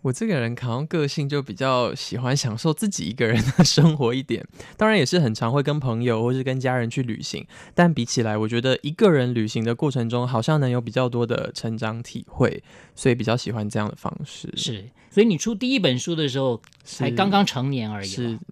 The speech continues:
Speaker 1: 呃，大四的时候，
Speaker 2: 大四的时候。
Speaker 1: 还在学校的时候。
Speaker 2: 是，你看你就累积了这么多的素材，<laughs> 啊，可以出书。但是旅行者跟作家，哪一个是你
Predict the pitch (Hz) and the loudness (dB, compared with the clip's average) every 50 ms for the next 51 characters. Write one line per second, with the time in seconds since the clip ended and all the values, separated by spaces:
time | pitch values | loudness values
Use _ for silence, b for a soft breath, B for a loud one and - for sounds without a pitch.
0 | - - 123 117 113 - - 165 131 123 - - - 147 120 107 71 - - 196 | -6 -4 -2 -2 0 2 2 2 2 0 -2 -2 -2 -4 -2 -4 -4 -4 -2 -2
1 | 156 151 123 104 - 170 123 110 101 120 120 117 165 151 131 - - 104 85 - | -2 -2 -2 -2 -2 -2 -4 -2 -2 -2 0 2 2 2 2 0 -4 -6 -6 -4
2 | - 120 107 104 - - - - - - - - 165 - 117 95 104 - - - | -4 -4 -4 -4 -6 -10 -14 -14 -12 -10 -8 -8 -8 -8 -8 -10 -14 -14 -10 -6
3 | 123 127 208 233 208 147 - 247 220 147 127 120 107 104 110 - 208 233 220 190 | -2 0 2 2 2 2 2 0 0 2 0 -2 -2 -4 -6 -6 -2 0 0 0
4 | - - 254 220 175 147 156 156 156 143 131 120 113 107 104 101 107 - - - | 2 2 0 2 0 0 0 0 0 2 2 0 0 -2 -4 -8 -10 -14 -16 -12
5 | - - 277 185 131 - 113 95 90 110 - _ _ - - 117 - - 160 - | -8 -6 -4 -4 -4 -6 -8 -12 -14 -16 -20 _ _ -4 -4 -2 0 2 2 2
6 | - 127 123 110 104 117 165 175 160 131 117 - - 143 143 135 - - 160 151 | 4 2 0 0 0 0 0 0 2 0 -2 -4 -6 -6 -4 -4 -4 -2 -2 -4
7 | 151 - B B B B B - 254 247 269 220 175 160 156 131 123 123 117 - | -4 -6 B B B B B 0 2 2 2 2 0 0 0 0 0 -2 -2 -2
8 | - 147 220 247 - 165 117 101 98 98 - 139 139 151 160 160 151 - - 277 | 0 0 2 2 0 0 -2 -4 -6 -4 -2 -2 -2 -2 -4 -6 -6 -4 -2 0
9 | 202 131 117 117 131 120 120 127 127 131 - - 175 202 196 147 - 185 147 117 | 0 0 0 0 0 -2 -2 -2 -6 -6 -4 -4 -2 0 0 0 0 0 -2 -2
10 | 107 101 98 - | -4 -6 -10 -14